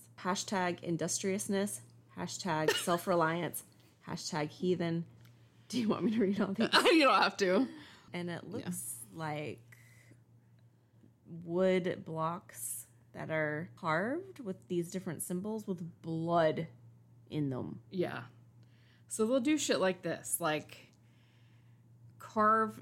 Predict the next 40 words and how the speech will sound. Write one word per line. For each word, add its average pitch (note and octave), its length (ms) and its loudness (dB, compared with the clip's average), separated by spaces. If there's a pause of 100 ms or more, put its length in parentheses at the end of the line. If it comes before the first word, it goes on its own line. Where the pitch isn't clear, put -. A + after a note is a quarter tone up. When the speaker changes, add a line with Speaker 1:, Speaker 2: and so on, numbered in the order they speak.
Speaker 2:
these F#3+ 320 0
runes F#3+ 920 4
and F3 140 0
then D#3+ 380 -2 (400)
put - 160 -8
their G3 140 4
own F#3 140 2
blood E3+ 400 2
on E3+ 200 2
them E3 300 2
and D#3+ 100 -2
just F3 180 -2
do F#3+ 160 4
kind G3 200 2
of, F#3 100 -2
like, D#3+ 200 0
weird E3+ 500 0
ritualistic E3 640 0
stuff E3+ 300 0
like F3+ 200 -4
that. G3 340 -2 (640)
So G3+ 140 2
it's F3+ 140 2
not A#3 300 4
all, F#3 440 6
like, F#3+ 220 2
a G3 60 0
bunch G3 300 2
of, F#3+ 600 0 (540)
I F#3 80 4
mean, F3 280 4
it G#3 120 6
is G#3+ 200 4
all D#3 160 4
a D3 40 -2
bunch D#3+ 220 -2
of D#3+ 60 -8
white C#3+ 140 -4
supremacists, D3 640 -8
but E3 260 -2